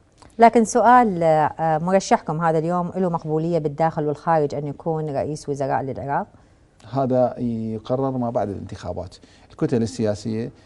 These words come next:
Speaker 2: التي تأتلف معنا تشوف، آه، احنا نقول لهم هذا وضعنا، ن-، نضع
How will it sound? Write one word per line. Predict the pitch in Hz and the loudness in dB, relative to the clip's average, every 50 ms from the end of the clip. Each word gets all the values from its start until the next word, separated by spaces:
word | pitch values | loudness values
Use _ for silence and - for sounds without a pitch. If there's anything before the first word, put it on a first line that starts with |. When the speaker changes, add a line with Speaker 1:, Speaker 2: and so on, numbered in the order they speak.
| - _ _ _ - | -20 _ _ _ -4
Speaker 2:
التي | 123 120 117 113 113 117 113 110 - - 120 110 110 110 107 - - _ _ _ _ _ _ | -2 0 0 0 0 -2 -4 -4 -6 -6 -4 -4 -4 -4 -6 -12 -18 _ _ _ _ _ _
تأتلف | - 147 - - - - 110 104 104 95 - | 2 2 2 2 -2 -2 0 0 -2 -4 -6
معنا | 107 - - 98 98 101 120 - - 254 - - - | -8 -6 -6 -6 -6 -6 -6 -8 -10 -14 -18 -20 -20
تشوف، | - - - 214 180 - - - - - - | -10 -6 -4 -4 -4 -6 -12 -20 -14 -10 -8
آه، | 117 113 98 95 101 104 | -6 -6 -6 -8 -10 -12
احنا | - - 135 135 131 131 120 107 107 101 90 - - - - - 131 | -10 -4 -2 0 0 0 -2 -4 -8 -12 -12 -12 -14 -14 -12 -6 -4
نقول | 135 131 156 156 156 139 | 0 0 2 0 0 -2
لهم | 143 139 127 156 | -4 -4 -2 -2
هذا | 156 135 123 | 0 2 2
وضعنا، | 107 104 104 104 90 107 135 156 | 0 0 0 -2 -2 -4 -4 -4
ن-، | 156 156 147 110 120 131 | -4 -6 -6 -4 -2 0
نضع | 135 135 123 123 - | 0 2 2 2 2